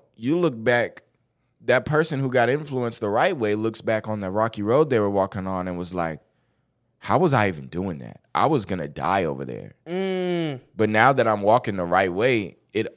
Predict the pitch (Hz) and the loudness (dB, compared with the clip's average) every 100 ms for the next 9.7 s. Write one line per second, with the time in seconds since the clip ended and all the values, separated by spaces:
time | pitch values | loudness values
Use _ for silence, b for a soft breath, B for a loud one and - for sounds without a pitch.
0 | - - 98 - 123 113 127 160 117 104 | -14 -8 -6 -4 -6 -2 0 2 0 0
1 | 104 101 110 95 85 92 92 95 90 82 | 0 0 -6 -8 -4 0 0 -2 -10 -12
2 | 85 92 95 - 87 - 120 92 87 _ | -10 -10 -10 -10 -12 -8 -8 -8 -12 _
3 | _ _ _ - 80 78 87 92 80 71 | _ _ _ -14 -10 -6 -4 -6 -8 -10
4 | 71 69 69 67 64 73 65 71 85 - | -14 -12 -14 -16 -16 -14 -12 -14 -14 -16
5 | - - - - - 98 80 76 - _ | -20 -20 -20 -20 -20 -12 -10 -10 -16 _
6 | - 143 139 80 73 73 _ _ _ _ | -14 -12 -10 -8 -8 -10 _ _ _ _
7 | - - 104 104 101 98 92 95 90 73 | -16 -4 -2 0 0 -2 -4 -8 -10 -14
8 | _ _ _ - - _ _ - 87 98 | _ _ _ -20 -20 _ _ -12 -8 -8
9 | 95 95 95 92 - 110 | -6 -6 -6 -10 -12 -14